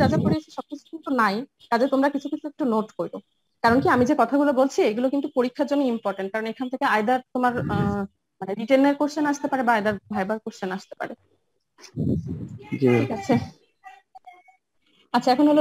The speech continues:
Speaker 1: local হরমোনটা পড়া। local হরমোনটা হচ্ছে কি, local hormone তো একটা নামের সাথেই বোঝা যাচ্ছে যে gastrointestinal tract থেকে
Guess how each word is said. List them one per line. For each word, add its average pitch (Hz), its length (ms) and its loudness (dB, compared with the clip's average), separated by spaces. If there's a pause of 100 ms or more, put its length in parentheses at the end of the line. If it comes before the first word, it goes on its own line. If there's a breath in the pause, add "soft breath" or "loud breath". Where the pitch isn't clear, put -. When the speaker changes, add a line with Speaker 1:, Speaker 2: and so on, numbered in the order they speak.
Speaker 1:
local 285 240 6
হরমোনটা 226 440 2
পড়া। 190 180 -2 (2000)
local 320 240 6 (100)
হরমোনটা 311 500 6 (100)
হচ্ছে 302 240 0 (100)
কি, 269 100 -2 (760 soft breath)
local 302 280 4
hormone 277 280 2
তো 277 100 -4
একটা 269 180 -4
নামের 233 400 -4
সাথেই 262 300 -6
বোঝা 208 220 -4
যাচ্ছে - 240 -14 (100)
যে 208 140 -4
gastrointestinal 233 800 0 (140)
tract 226 320 0
থেকে 254 180 0